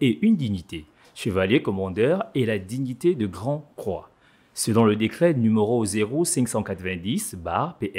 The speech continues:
R du trois mai mille neuf cent quatre-vingt-treize, le président de la transition est grand maître de l'Ordre national de la libération,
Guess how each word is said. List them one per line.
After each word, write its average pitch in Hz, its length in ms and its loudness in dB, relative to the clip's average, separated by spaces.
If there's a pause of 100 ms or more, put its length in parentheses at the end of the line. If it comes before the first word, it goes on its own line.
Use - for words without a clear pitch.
(140)
R 180 60 0 (340)
du 143 160 0
trois 226 240 -2
mai 226 220 4
mille 160 160 0
neuf 156 100 -2
cent 143 100 -4
quatre-vingt-treize, 104 880 -4 (260)
le 101 120 0
président 104 540 -2
de 135 80 0
la 104 140 0
transition 95 640 -6
est 101 140 0
grand 92 280 -4
maître 117 380 -2
de 101 60 0
l'Ordre 120 260 0
national 117 420 -2
de 127 80 -2
la 107 100 -2
libération, 90 580 -8